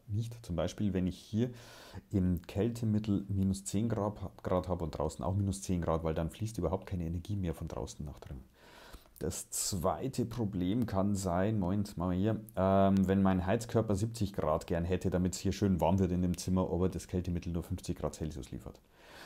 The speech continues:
Gut, also eine Möglichkeit ist, ich mache hier verschiedene Kältemittel, verschiedene Druckunterschiede. Ich kann jetzt hier einfach auf minus zwanzig Grad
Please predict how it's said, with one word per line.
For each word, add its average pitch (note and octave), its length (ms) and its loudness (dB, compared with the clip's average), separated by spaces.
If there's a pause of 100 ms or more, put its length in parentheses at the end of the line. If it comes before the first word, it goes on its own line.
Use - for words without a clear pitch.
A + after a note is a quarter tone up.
(240)
Gut, F#2+ 220 4
also G#2+ 180 8 (140)
eine A#2 200 8
Möglichkeit C#3 580 8
ist, C3+ 140 0
ich G#2 140 0
mache - 440 0
hier G#2 220 4
verschiedene F2+ 480 -2
Kältemittel, E2+ 540 -2
verschiedene F2+ 420 -4
Druckunterschiede. F2 640 -2
Ich C#2 140 -4
kann F#2 140 -2
jetzt E2 140 -2
hier - 280 0
einfach F2+ 300 -2
auf D#2+ 220 -2
minus E2+ 300 -6
zwanzig - 440 -8
Grad G2 260 -2